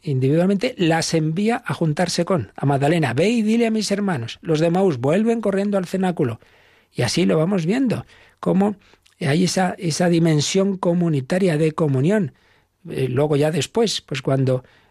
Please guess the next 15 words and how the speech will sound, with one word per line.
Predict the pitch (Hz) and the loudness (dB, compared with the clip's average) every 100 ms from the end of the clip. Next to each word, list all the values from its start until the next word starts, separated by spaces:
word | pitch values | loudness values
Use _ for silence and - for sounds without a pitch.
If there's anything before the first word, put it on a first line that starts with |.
| _ | _
eh, | - 131 135 143 139 - | -2 0 0 0 -2 -2
Jesús | 127 - 160 - | -2 2 0 0
convierte | 151 135 143 165 156 | -2 0 0 0 -2
el | 143 | -2
corazón | 147 139 - 151 147 - _ _ | 0 0 0 -2 -2 -8 _ _
de, | 143 143 135 | -2 0 2
de | 135 | 0
Saulo, | - 139 123 117 | 0 0 0 0
no | 139 | 0
es | 196 185 | 0 0
que | - 151 | -2 0
ya | 160 151 | 0 0
desde | 139 139 | 0 -2
ese | 143 139 | -2 0
momento, | 139 139 147 | 0 0 -2